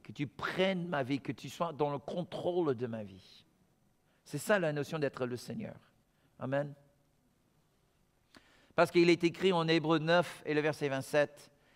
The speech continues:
il est réservé aux hommes de mourir une seule fois, et après quoi vient le jugement. Le jugement viendra, mes amis. Tout le monde app-, apparaîtra devant le Père.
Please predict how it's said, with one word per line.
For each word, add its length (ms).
il 140
est 80
réservé 520
aux 240
hommes 140
de 80
mourir 420
une 500
seule 560
fois, 720
et 60
après 400
quoi 380
vient 380
le 120
jugement. 520
Le 140
jugement 380
viendra, 400
mes 160
amis. 260
Tout 200
le 80
monde 340
app-, 380
apparaîtra 580
devant 220
le 100
Père. 360